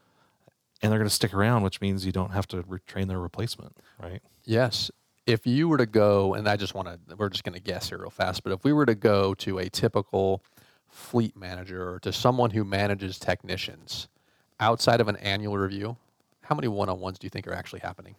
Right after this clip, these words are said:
Speaker 2: With, I'm just talking technician specific.
Speaker 1: Industry-wide, it'd be very few, right? A low
Speaker 2: Ten, less than
Speaker 1: percentage,
Speaker 2: ten percent?
Speaker 1: less than ten percent industry-wide. I think there's the exceptional fleets are probably doing it.
Speaker 2: Right.
Speaker 1: But I think that's few and far between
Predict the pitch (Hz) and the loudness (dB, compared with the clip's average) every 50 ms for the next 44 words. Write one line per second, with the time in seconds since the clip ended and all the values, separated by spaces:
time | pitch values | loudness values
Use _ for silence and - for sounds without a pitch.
0 | _ _ _ _ _ _ _ _ _ - 107 101 - 104 104 120 131 - 135 131 | _ _ _ _ _ _ _ _ _ -6 -2 0 0 2 2 2 4 4 4 4
1 | 131 - - 127 - - 123 - - 127 - - - 117 - 98 - - - - | 6 4 2 2 4 2 0 0 0 -4 -6 -4 -4 -4 -2 -4 -6 -6 -12 -20
2 | - _ _ _ _ 117 127 131 147 143 - - 147 135 127 123 120 120 127 139 | -20 _ _ _ _ 2 2 4 2 2 2 2 4 4 6 6 6 6 4 4
3 | 120 104 95 92 92 92 92 95 98 92 87 90 87 85 82 - - - 82 98 | 2 2 0 0 -4 -10 -6 -4 -4 -2 0 0 0 0 0 -4 -6 -8 -10 -10
4 | 104 - _ 104 92 90 95 101 104 110 110 123 123 117 117 113 101 92 92 - | -12 -8 _ 0 2 2 4 4 4 4 4 4 6 6 4 4 4 4 4 4
5 | 107 98 113 - - 117 - - 110 107 98 - - - 92 - 90 85 85 85 | 4 4 2 2 2 0 0 2 2 2 2 2 0 -4 -6 -8 -10 -10 -10 -10
6 | - - 87 82 76 110 104 95 87 - - 90 90 90 92 92 95 110 107 139 | -8 -8 -8 -4 -4 -4 -2 -2 -4 -6 -4 -2 -2 -2 -2 0 0 2 2 2
7 | 139 127 139 120 113 110 101 95 - - - _ - - - - _ _ - 113 | 2 4 4 4 4 4 2 -2 -4 -8 -14 _ -20 -20 -20 -20 _ _ 0 0
8 | 98 80 - - - 117 113 - - 135 127 123 113 - - 113 113 143 - - | 2 2 2 2 2 2 2 0 0 0 0 0 0 0 0 0 2 0 0 -4
9 | - - - 98 92 - - 95 90 90 90 82 82 80 85 82 85 82 - - | -6 -4 -2 -2 -2 0 0 0 2 0 0 -2 -4 -6 -8 -10 -12 -14 -14 -16
10 | - - - - 85 - - - _ _ _ _ 98 _ - - - 104 98 _ | -20 -10 -8 -8 -8 -8 -10 -16 _ _ _ _ _ _ -20 -20 -20 -20 -20 _
11 | _ _ _ _ - 104 90 87 85 82 82 - - 95 - 92 - - - - | _ _ _ _ 0 2 2 4 2 2 0 -2 -4 -4 -4 -4 -4 -4 -6 -8
12 | 90 85 82 - 87 87 - 87 - - - 87 98 | -10 -10 -6 -4 -4 -4 -4 -6 -10 -12 -12 -12 -14